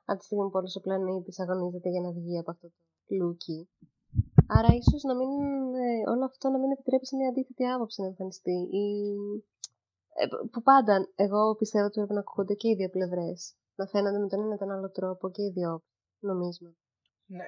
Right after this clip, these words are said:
Speaker 2: είναι μια θυσία όμως που σου ζητάνε να την κάνεις, όπως είναι και η θυσία που κάνεις στο lockdown, η αντίστοιχη. Θυσιάζεις
Speaker 1: Που δεν
Speaker 2: την
Speaker 1: βγαίνεις από τις εννιά.
Speaker 2: Ναι, που είναι, είναι επικίνδυνα μετά τις εννιά,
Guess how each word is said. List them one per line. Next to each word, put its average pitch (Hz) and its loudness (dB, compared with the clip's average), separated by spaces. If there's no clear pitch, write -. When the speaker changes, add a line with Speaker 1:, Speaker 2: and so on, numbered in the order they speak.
Speaker 2:
είναι 220 -4
μια 220 -4
θυσία 190 4
όμως 190 2
που 170 -8
σου 160 -8
ζητάνε 156 2
να 165 0
την 135 -12
κάνεις, 147 4
όπως 156 -6
είναι 156 -2
και 151 -2
η 143 0
θυσία 143 -4
που 143 -18
κάνεις 143 0
στο - -4
lockdown, 131 2
η 131 -8
αντίστοιχη. 127 -10
Θυσιάζεις 151 4
Speaker 1:
Που 196 4
δεν 202 6
Speaker 2:
την 196 4
Speaker 1:
βγαίνεις 196 4
από 208 -4
τις 202 -6
εννιά. 196 -2
Speaker 2:
Ναι, 151 -2
που - -8
είναι, 151 -8
είναι 175 -4
επικίνδυνα 139 -4
μετά 123 -14
τις - -12
εννιά, 214 -8